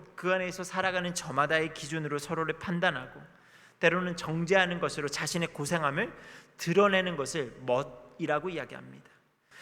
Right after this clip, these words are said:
그렇게 자기의 나라를 세우는 것을 멋스럽다라고 이야기를 해요. 하지만 하나님의 나라는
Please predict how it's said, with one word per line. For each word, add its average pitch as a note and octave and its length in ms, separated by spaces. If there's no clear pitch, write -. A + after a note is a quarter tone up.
그렇게 A3 260
자기의 F#3 460
나라를 G3+ 320
세우는 A#3 320
것을 G3 420
멋스럽다라고 A3 960
이야기를 C3 420
해요. B2 140
하지만 C3+ 580
하나님의 F#3+ 460
나라는 C#3+ 520